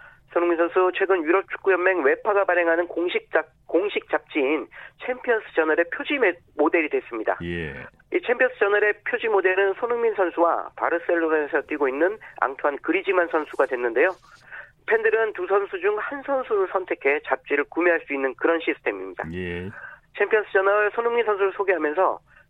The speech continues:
Speaker 1: 친근한 웃음 뒤에 완벽함을 추구하는 남자, 이렇게 소개했는데요.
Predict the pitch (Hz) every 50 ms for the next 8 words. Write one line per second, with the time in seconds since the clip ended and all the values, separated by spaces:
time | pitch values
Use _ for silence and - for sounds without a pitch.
0 | _ - - - 269 269 269 240 262 240 233 208 180 180 170 - 196 190 170 156
1 | 170 180 196 208 - - - 104 104 131 147 156 208 226 - - - 220 214 208
2 | - - - 190 185 180 175 147 123 127 135 131 165 143 110 95 - _ _ _
3 | - 139 - 202 - - 185 - 185 160 160 139 131 123 120 135 160 196 190